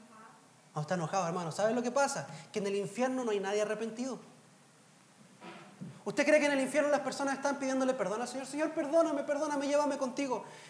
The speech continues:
En el infierno no hay arrepentimiento, hermano, porque el arrepentimiento es un regalo de Dios. Acuérdese de esto, el arrepentimiento es un don de Dios. Es Dios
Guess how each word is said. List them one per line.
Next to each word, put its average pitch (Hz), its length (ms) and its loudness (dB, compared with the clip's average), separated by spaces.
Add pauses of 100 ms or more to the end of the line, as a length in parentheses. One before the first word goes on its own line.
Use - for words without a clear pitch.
(120)
En 175 80 -2
el 175 80 0
infierno 202 360 0
no 190 100 2
hay 202 100 4
arrepentimiento, 214 720 2
hermano, 151 300 -2
porque 165 180 -2
el 196 80 4
arrepentimiento 233 840 4
es 233 100 0
un 269 140 2
regalo 226 340 6
de 175 140 2
Dios. 233 420 2 (1120)
Acuérdese 311 420 6
de 302 80 12
esto, 190 200 4 (200)
el 220 80 8
arrepentimiento 254 1000 6 (140)
es 285 160 8
un 269 160 4
don 285 220 10
de 220 100 6
Dios. 269 340 8 (220)
Es 269 240 6
Dios 359 220 8